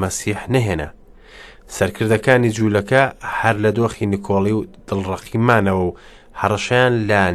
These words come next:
نێردراوەکان کرد، بەڵام ئەمە نەبووە هۆی ئەوەی نێردراوەکان بترسێن و دەست لە شایەتیدان و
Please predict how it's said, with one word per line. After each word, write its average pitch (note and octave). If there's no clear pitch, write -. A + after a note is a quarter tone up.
نێردراوەکان G2+
کرد، -
بەڵام G2+
ئەمە B2+
نەبووە C#3
هۆی A2
ئەوەی G2+
نێردراوەکان B2
بترسێن A2+
و G#2
دەست D3+
لە A#2+
شایەتیدان G#2+
و G#2